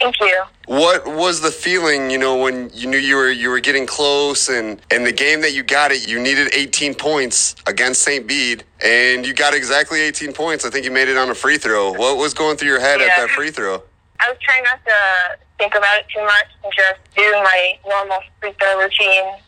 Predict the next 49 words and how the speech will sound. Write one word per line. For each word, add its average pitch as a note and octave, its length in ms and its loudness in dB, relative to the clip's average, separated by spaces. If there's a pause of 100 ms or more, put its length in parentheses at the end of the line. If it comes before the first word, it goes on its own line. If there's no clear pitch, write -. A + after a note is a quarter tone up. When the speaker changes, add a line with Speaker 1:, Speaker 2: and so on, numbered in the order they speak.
(200)
Speaker 1:
and, F3+ 460 2 (180)
but G#3+ 100 2
it A#3+ 60 0
was C4+ 140 -2
exciting. F#3+ 560 -2 (260)
Speaker 2:
When D3+ 180 2
you F#3+ 120 2
were A3 160 2
coming F#3+ 400 0
into F3 280 0
high C#3+ 220 0
school, A2 420 -2
was C3 280 -2
this D#3+ 200 2
something D#3+ 400 -2
that D3+ 140 -2
you C#3+ 100 -8
thought C#3 320 -2
you C3+ 120 -8
could C#3 120 -4
accomplish, C3+ 760 0
or A#2 160 0
did A#2 160 -4
you B2+ 80 -2
even C3+ 240 -2
think C#3+ 220 -2
about A#2 220 2
it G#2+ 60 0
like, G2+ 180 0
"Hey, A#2 240 2
I G2+ 140 2
wanna A2 220 -2
be A2 140 -2
a G#2 60 -2
thousand G#2 340 -2
point G2 260 -6
scorer"? G2+ 320 -2
Did F2+ 160 -8
you, A2+ 160 -4
did A2 200 -6
you A#2+ 60 0
think C3+ 340 -2
anything C#3 500 0
about C#3+ 260 0
that D3 260 0
coming D3 220 -2
into C#3+ 140 0
high C#3+ 120 2
school? D#3 340 -4